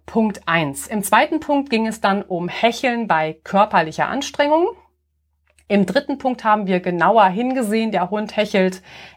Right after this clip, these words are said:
in einer für ihn stressigen Situation. Da flossen dann die Faktoren Gewicht, vor allem aber die Kurzköpfigkeit beziehungsweise Rundköpfigkeit von Hunderassen mit ein.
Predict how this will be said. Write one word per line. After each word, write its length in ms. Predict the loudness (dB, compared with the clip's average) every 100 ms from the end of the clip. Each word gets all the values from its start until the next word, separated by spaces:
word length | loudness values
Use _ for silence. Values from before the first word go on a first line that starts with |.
| 0
in 300 | 2 2 2
einer 300 | 4 4 0
für 160 | -4 -6
ihn 360 | -2 -2 -4
stressigen 680 | -10 -6 0 2 0 -4 -4
Situation. 840 | -4 -4 -4 -4 0 2 4 2 -2 -16 -8 2
Da 220 | 4 2
flossen 580 | 0 0 0 2 4 4
dann 240 | 2 2
die 140 | -8
Faktoren 640 | -6 -6 -6 -4 -2 -2 -4
Gewicht, 600 | -2 0 0 -2 -14 -18 -20 -20 -20
vor 380 | -2 0 2 4
allem 340 | 4 4 2
aber 320 | 2 4 4
die 300 | 2 -4 -6 -12
Kurzköpfigkeit 1300 | -2 2 2 0 -4 -6 -4 -8 -6 -4 -2 -2 -6
beziehungsweise 960 | -8 -4 -4 -4 0 0 0 -4 -6
Rundköpfigkeit 1120 | -8 2 4 4 0 -4 -2 -6 -2 0 0 0
von 240 | -6 0
Hunderassen 580 | 2 4 4 0 -4 -8
mit 180 | -10 -14
ein. 240 | -16